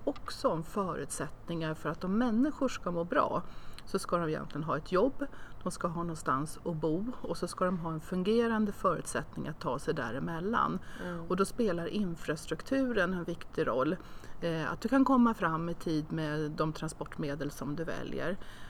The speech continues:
Speaker 1: Men lika viktigt också för näringslivet och för företagen. Kan man inte transportera, importera, exportera, eh, så funkar inte näringslivet. Kan inte människor ta sig till och från jobbet, då är det svårt att hitta rätt kompetens.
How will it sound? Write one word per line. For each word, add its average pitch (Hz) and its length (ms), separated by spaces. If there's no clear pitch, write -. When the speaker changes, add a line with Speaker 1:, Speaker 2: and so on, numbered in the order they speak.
Speaker 1:
Men 208 160
lika 214 360
viktigt 233 440
också 156 320
för 156 460
näringslivet 190 1080
och 170 100
för - 120
företagen. 185 1160
Kan 185 160
man 185 140
inte 175 200
transportera, 240 960
importera, 196 760
exportera, - 880
eh, 170 320
så - 380
funkar 175 360
inte 156 200
näringslivet. 165 1120
Kan 185 180
inte 175 200
människor 185 520
ta 165 280
sig 160 160
till 170 300
och 156 60
från 175 260
jobbet, 202 460
då 175 80
är 180 40
det 185 60
svårt 170 380
att 175 60
hitta 175 320
rätt 170 220
kompetens. 165 880